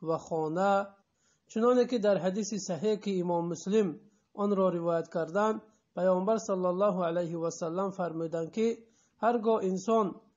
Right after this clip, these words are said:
در وقت داخل شدن به خانه و همچنین در وقت خوردن غذا نام الله را به زبان بیاورد، شیطان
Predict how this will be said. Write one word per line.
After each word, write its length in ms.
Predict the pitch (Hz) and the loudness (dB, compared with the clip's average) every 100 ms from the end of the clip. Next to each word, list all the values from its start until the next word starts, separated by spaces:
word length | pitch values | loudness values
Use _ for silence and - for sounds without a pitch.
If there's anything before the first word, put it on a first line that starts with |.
| _ | _
در 200 | 190 190 | 0 2
وقت 340 | 185 190 190 196 | 2 0 0 -4
داخل 500 | 180 185 185 202 185 | 0 2 0 -2 -4
شدن 460 | - 185 220 233 | -4 -2 0 0
به 100 | 190 | 0
خانه 600 | 185 - 175 196 214 170 - _ _ _ - | -2 -2 -2 0 0 -2 -6 _ _ _ -2
و 60 | |
همچنین 760 | 185 185 226 220 226 226 240 226 - _ _ _ - | 0 2 0 -2 0 2 2 0 -8 _ _ _ -4
در 180 | 185 185 | 2 2
وقت 420 | 185 190 190 202 | 2 0 0 -6
خوردن 640 | 185 208 185 180 233 226 | -4 -2 -2 2 2 2
غذا 580 | 180 185 170 220 208 - - _ - | 2 0 2 4 4 2 -10 _ -2
نام 260 | 220 233 214 202 | 2 4 4 4
الله 460 | 190 185 226 220 208 | 2 4 4 4 4
را 120 | 196 | 2
به 160 | 185 | 2
زبان 400 | 175 185 175 180 | 2 2 2 0
بیاورد، 800 | 180 180 175 180 220 226 - - _ | 0 0 0 2 4 2 0 -18 _
شیطان 720 | - 165 165 196 220 240 240 | -8 -8 -4 0 2 0 -4